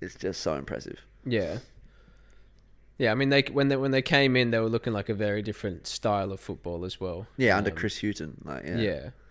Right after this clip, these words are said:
Speaker 2: yeah, and then Potter completely changed them. I
Speaker 1: And
Speaker 2: did,
Speaker 1: then
Speaker 2: I reckon, most of the hard work there.
Speaker 1: Yeah, but I think De Zerbi definitely deserves a lot of credit for, like, not only keeping that ball rolling, but, like, even slightly improving it.
Speaker 2: Yeah,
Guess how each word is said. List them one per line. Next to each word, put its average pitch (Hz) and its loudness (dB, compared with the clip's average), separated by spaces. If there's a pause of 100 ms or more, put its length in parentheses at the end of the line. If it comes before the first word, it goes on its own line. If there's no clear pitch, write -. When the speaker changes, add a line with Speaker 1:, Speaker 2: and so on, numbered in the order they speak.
Speaker 2:
yeah, 67 -12
and 95 -8
then 85 -10
Potter 92 -6 (160)
completely 95 -6
changed 78 -12
them. 67 -14 (500)
I 120 -2
Speaker 1:
And 110 2
Speaker 2:
did, 147 8
Speaker 1:
then - -6
Speaker 2:
I 147 6
reckon, 139 6
most 117 2
of 107 -6
the 98 0
hard 92 -2
work 82 -6
there. 71 -10
Speaker 1:
Yeah, 151 10
but 120 6
I 156 8
think 185 6
De 143 8
Zerbi 110 6
definitely 107 4
deserves 90 0
a - -2
lot 90 2
of 87 -4
credit 90 0
for, 92 -2
like, 85 -4
not 107 -2
only 98 -2
keeping 101 -2
that 85 -2
ball 85 0
rolling, 78 0
but, 82 0
like, 73 -4 (320)
even 87 -4 (460)
slightly 82 0
improving 82 -6
it. - -14 (160)
Speaker 2:
Yeah, 85 -4